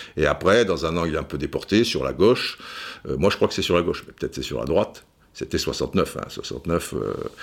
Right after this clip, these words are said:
vous serez tolérant, c'était quand même pas, pas hier, et les images, euh, j'ai, j'ai pas dû les, alors, récemment, non, et je vois pas pourquoi, euh, je, je les ai re-, les aurais revues, euh, depuis. C'était à Colombes.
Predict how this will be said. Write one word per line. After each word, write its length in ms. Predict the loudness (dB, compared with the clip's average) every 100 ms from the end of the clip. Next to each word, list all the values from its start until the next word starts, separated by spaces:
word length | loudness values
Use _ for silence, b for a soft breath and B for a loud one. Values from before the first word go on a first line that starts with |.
| B B -6
vous 100 | -2
serez 180 | 0
tolérant, 380 | 2 0 4 2
c'était 260 | 2 -2 0
quand 160 | 2
même 200 | 4 4
pas, 300 | 4 2 2 2
pas 140 | 2
hier, 280 | 4 6 4
et 60 |
les 260 | 2 -6 -6
images, 360 | 0 2 2 0
euh, 560 | -2 -2 -2 -2 -2 -2
j'ai, 180 | -4
j'ai 140 | -2 -6
pas 200 | -2 0
dû 160 | 4
les, 300 | 4 4 0 -6 B B B -10 -6 0
alors, 360 | 2 2 0 -4
récemment, 500 | -2 2 2 2 4
non, 340 | 4 6 4 -2 B B B
et 100 | -6
je 60 | 0
vois 180 | 2 4
pas 120 | 2
pourquoi, 640 | 0 -4 2 4 6 6
euh, 180 | 4 2
je, 140 | -2 -6
je 140 | -4
les 200 | -2 0
ai 40 | 0
re-, 280 | 2 2
les 240 | 2 0 2
aurais 460 | 2 4 4 4
revues, 540 | 2 4 4 6 4 2 B B 0
euh, 280 | 2 2 0
depuis. 460 | 2 0 -2 -10 -14 _ _
C'était 640 | -2 0 2 4 2 0 -8 _ 2
à 240 | 4 2 2
Colombes. 360 | 2 2 -4